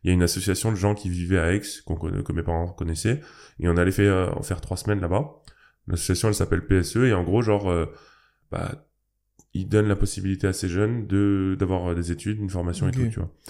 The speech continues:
Speaker 1: Et quand j'avais dix ans, tu vois, je regardais, je les regardais, genre, tu vois, et le regard dans les yeux, c'était intense, et je sais pas comment t'expliquer, et ça, je pense que c'est vraiment de l'émotionnel, c'est que j'arrive à ressentir ce qu'ils, ce qu'ils avaient, tu vois.
Speaker 2: Ouais, ouais.
Speaker 1: Et,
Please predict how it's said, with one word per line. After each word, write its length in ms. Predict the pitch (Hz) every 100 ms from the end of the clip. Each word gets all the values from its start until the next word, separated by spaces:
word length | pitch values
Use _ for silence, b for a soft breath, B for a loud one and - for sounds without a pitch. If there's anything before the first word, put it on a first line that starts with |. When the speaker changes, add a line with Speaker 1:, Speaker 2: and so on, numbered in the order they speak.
| B B B B _ _ -
Speaker 1:
Et 320 | 92 87 87
quand 160 | 85 92
j'avais 180 | 90 95
dix 220 | 90 92
ans, 100 | 131
tu 120 | 147
vois, 100 | 104
je 120 | 117 92
regardais, 320 | 90 104 117
je 500 | - - - - 95
les 80 | 90
regardais, 420 | 95 98 107 -
genre, 180 | - -
tu 100 | -
vois, 140 | 107
et 100 | -
le 80 | 85
regard 240 | 85 104
dans 80 | 101
les 220 | 90 87
yeux, 120 | 120 113
c'était 300 | 113 - -
intense, 380 | - 117 110 92
et 120 | 76 B B B _
je 40 | -
sais 60 |
pas 140 | - 143
comment 220 | 123 113
t'expliquer, 360 | 107 104 101 123
et 40 |
ça, 160 | 117 117
je 60 |
pense 180 | 107 -
que 60 | -
c'est 140 | -
vraiment 200 | 95 113
de 80 | 104
l'émotionnel, 460 | 98 95 - 113 131
c'est 140 | 92
que 60 | 85
j'arrive 220 | 101 110
à 60 |
ressentir 500 | 92 95 98 95 110
ce 60 | 104
qu'ils, 380 | - 92 95 -
ce 80 | -
qu'ils 260 | - 101
avaient, 160 | 98 95
tu 100 | -
vois. 100 | 101
Speaker 2:
Ouais, 100 | 131 120 120
ouais. 40 | 120 117 B -
Speaker 1:
Et, 460 | 101 98 101 98